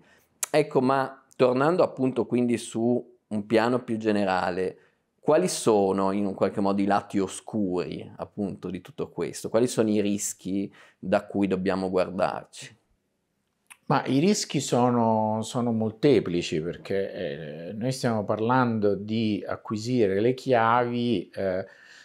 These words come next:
Speaker 2: della costruzione di mappe, eh, del futuro su cui ragionare ed agire,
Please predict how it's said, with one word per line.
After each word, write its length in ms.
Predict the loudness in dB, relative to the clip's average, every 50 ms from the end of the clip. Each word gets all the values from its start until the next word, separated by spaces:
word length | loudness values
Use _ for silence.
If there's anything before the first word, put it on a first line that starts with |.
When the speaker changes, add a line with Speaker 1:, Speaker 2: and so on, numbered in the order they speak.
| _ _
Speaker 2:
della 460 | -10 -2 2 4 4 4 4 4 2
costruzione 1400 | 2 2 0 0 -2 -4 -8 -6 -6 -8 -8 -8 -4 -2 0 2 2 2 2 0 0 -2 -4 -6 -6 -8 -10 -12
di 180 | -8 -6 -4 -2
mappe, 760 | -2 0 0 0 -2 -4 -10 _ _ 2 2 2 2 0 -2 -10 -10 -10 -10 -10 -10 -10 -10 -10 -12 -14
eh, 60 | -14 -14
del 260 | -6 -2 -2 -2 -2
futuro 760 | -2 -4 -2 -2 0 0 0 0 2 2 4 4 6 6 4
su 260 | 2 -2 -6 -12 -14 -14
cui 380 | -8 -2 0 2 4 4 4 2
ragionare 680 | 2 0 0 0 -2 -2 -2 -2 0 0 2 4 4 2
ed 100 | 2 0
agire, 760 | -2 -2 -2 0 2 2 2 2 2 0 0 -2 -2 -4